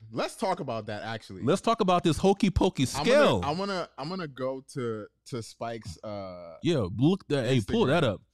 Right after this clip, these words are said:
Speaker 2: So I guess he was trying to, he was trying to, um, weigh in,
Speaker 1: Mm-hmm.
Speaker 2: and that scale, he had problem with the weight 'cause the scale was reading,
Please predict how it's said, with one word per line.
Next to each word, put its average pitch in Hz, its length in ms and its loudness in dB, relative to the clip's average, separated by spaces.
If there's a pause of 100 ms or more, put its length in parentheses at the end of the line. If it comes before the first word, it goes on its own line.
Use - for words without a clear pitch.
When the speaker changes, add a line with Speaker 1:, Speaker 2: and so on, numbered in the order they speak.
(360)
Speaker 2:
So - 160 -2
I 139 40 0
guess 190 240 2
he 214 80 4
was 196 140 4
trying 190 140 2
to, 143 200 4
he 156 80 8
was 175 140 6
trying 170 220 4
to, 143 80 4
um, 104 420 4 (140)
weigh 160 260 4
in, 123 320 4 (200)
Speaker 1:
Mm-hmm. 104 300 -8
Speaker 2:
and 127 200 4
that 131 120 4
scale, 156 640 2
he 151 100 4
had 156 160 2
problem 156 380 4
with 135 200 4
the 113 100 4
weight 135 300 4 (200)
'cause 127 160 2
the 113 60 -2
scale 143 300 2
was 113 240 -2 (100)
reading, 131 240 4